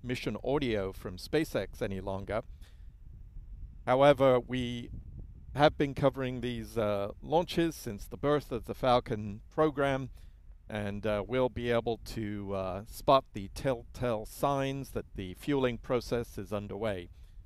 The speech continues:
So we'll keep you, uh, posted and, uh, pass on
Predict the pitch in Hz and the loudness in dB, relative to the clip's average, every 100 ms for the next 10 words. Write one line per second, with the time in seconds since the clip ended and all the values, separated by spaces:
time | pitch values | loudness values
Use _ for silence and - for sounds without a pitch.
0 | - - - 107 101 95 - - - - | -16 -14 -2 0 0 -2 -10 -18 -20 -4
1 | 117 117 110 - - - - - - - | 2 2 0 -8 -18 -20 -20 -20 -20 -20
2 | - 180 170 - 151 139 123 120 107 98 | -6 -4 -4 0 2 2 2 2 4 4
3 | - - - 175 170 - 165 147 - - | 0 -12 2 2 2 0 -2 -2 -8 -10
4 | 107 101 101 107 101 117 104 95 - 147 | -8 -8 -8 -8 -8 -4 -4 -4 4 4
5 | 139 131 113 113 | 6 2 2 -2